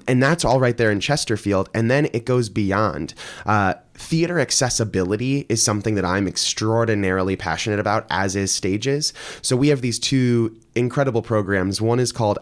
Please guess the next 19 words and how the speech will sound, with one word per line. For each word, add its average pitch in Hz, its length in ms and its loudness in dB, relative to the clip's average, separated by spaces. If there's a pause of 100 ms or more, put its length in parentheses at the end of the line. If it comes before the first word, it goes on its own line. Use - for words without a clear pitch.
Access 101 460 -2
the 87 160 -2
Arts, - 420 -4
and 110 140 0
it 123 80 2
is 123 160 0
designed 110 560 0
to 107 300 0
give 104 340 0
theatrical - 640 -2
opportunities 101 760 -2
to - 100 -4
students 104 420 -2
with 92 120 -4
physical, 139 480 0
cognitive, 107 680 -2
or 101 100 0
developmental 95 640 -2
delays. 87 580 -2